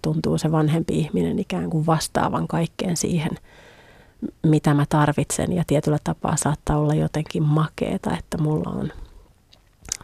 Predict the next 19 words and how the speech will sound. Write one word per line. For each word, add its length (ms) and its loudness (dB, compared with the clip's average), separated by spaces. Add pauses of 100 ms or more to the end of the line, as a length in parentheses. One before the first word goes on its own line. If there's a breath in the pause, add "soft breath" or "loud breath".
no 220 2
niin 180 4
kuin 140 -2
mä 60 4
oon 80 0
kirjoittanut 520 0
kirjassakin, 760 0
niin 160 0
paljon 340 2
sit 220 -4
vaikka, 300 -2
että 200 -4
olisi 200 2
julkis 640 0
tai 260 0 (440 loud breath)
on 160 4
hyvin 280 6 (100)
varakas 760 2
tai 340 2